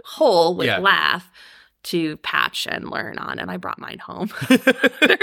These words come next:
Speaker 1: in my garage. <laughs>
Speaker 2: You mentioned, um, it takes practice, and if you're D I Y ing,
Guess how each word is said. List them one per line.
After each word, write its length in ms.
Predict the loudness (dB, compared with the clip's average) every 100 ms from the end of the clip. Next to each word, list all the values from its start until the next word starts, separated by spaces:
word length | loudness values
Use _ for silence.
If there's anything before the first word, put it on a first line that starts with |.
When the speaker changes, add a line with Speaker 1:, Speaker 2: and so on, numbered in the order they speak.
| 2
Speaker 1:
in 100 | 4
my 160 | 2
garage. 920 | 4 4 4 0 0 -2 -2 -4 -4 -6
<laughs> 60 | -6 -4 -2 -6 -8 -4 -2
Speaker 2:
You 140 | 2 2
mentioned, 540 | 4 2 2 2 2
um, 440 | 2 0 0 -4 -4
it 120 | -4
takes 180 | -4 -2
practice, 420 | 0 2 2 2 2
and 140 | 0
if 280 | -2 -4 -4
you're 160 | -2 -2
D 140 | 0
I 100 | 0
Y 220 | 2 0
ing, 160 | 0